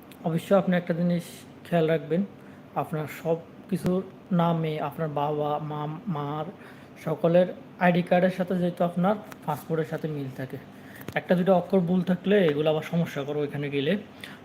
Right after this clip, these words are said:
সমস্যাটা কী করে? উম, সমস্যাটা করে যে আপনার এই দেখা গেছে অক্ষর ভুল আছে, তখন বলবে যে এটা হবে না। হয়তো বা যদি করিয়েও দেয়, আপনার থেকে একটা মুস লেখা নিবে, কবে আমি পরবর্তীতে এটা ঠিক করে নিব,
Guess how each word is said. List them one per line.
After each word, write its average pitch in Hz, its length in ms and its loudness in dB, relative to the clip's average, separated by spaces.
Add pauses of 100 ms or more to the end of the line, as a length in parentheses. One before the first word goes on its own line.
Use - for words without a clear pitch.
সমস্যাটা 170 380 0 (200)
কী 190 100 0
করে? 170 280 2 (160)
উম, 139 300 -4 (680)
সমস্যাটা 156 460 -2
করে 160 240 0
যে 165 100 2
আপনার 156 460 -2
এই 139 200 0 (840)
দেখা 160 260 -2
গেছে 175 200 0
অক্ষর 180 280 4
ভুল 190 180 4
আছে, 208 240 4
তখন 160 260 0
বলবে 160 240 0
যে 156 100 2
এটা 151 140 0
হবে 143 240 -4
না। 135 160 -4 (580)
হয়তো 151 200 0
বা 165 140 4
যদি 165 160 -2
করিয়েও 190 340 8
দেয়, 214 220 6 (340)
আপনার 147 300 -4
থেকে 170 180 0
একটা 160 180 -2
মুস 160 300 -4
লেখা 147 220 -2
নিবে, 143 260 -2 (420)
কবে 151 160 0
আমি 151 240 -4
পরবর্তীতে 151 460 -2
এটা 147 140 -4
ঠিক 156 160 -6
করে 147 160 0
নিব, 131 240 -6